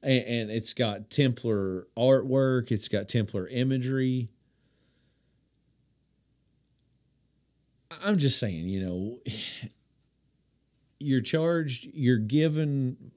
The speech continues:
validation by the Catholic Church, the most powerful entity on earth during this time period.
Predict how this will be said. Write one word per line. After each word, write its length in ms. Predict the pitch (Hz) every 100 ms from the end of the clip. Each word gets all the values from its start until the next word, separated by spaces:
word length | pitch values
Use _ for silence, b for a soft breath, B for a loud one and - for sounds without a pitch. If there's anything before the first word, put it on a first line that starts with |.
| 110
validation 920 | 120 120 123 107 98 90 - 87 87
by 160 | 85 87
the 80 |
Catholic 360 | 90 98 90 90
Church, 460 | 85 69 - - - b b b b _
the 240 | 113 123 127
most 400 | 127 135 123 -
powerful 720 | 120 123 139 139 123 135 -
entity 560 | 120 117 110 110 113 107
on 240 | 101 98 - _
earth 540 | 98 90 78 - - - b b b b b -
during 220 | 107 101
this 160 | 98
time 220 | - 85 71
period. 280 | 78 60